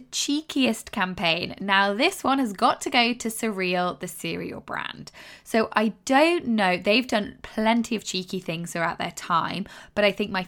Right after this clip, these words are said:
favourite one of this year was one that they did. Now, I don't know if these were real billboards or just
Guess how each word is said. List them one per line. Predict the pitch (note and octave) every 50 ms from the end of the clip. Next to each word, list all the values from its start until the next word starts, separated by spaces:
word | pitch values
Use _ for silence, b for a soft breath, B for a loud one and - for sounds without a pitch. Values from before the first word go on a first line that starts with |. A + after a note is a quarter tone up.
| - - -
favourite | G#3 B3 C4+ B3+ C#4 -
one | A#3 A#3+ A#3+ A#3
of | A3 -
this | - E3+ F3+ - - -
year | F3+ E3+ E3
was | E3 E3+ -
one | F#3+ F3+ F3+ G3 G#3 A3
that | A#3 -
they | G3+ A3 G#3+
did. | G3+ - - E3 E3 E3 -
Now, | - F#3 G3 G3+
I | G3+
don't | F#3+ - - A#3 A#3+ C4+ D4
know | D4+ D#4
if | D#4+ - -
these | C4+ C4 B3+
were | - F#3+
real | F3+ F3 F#3 G#3 A3 A3 G#3+
billboards | - F#3 F3 E3+ E3+ E3+ F3 E3+ - F3+ F#3 F#3 -
or | - - F3 E3+ E3+ E3+
just | E3+ - F3 E3+ - - - -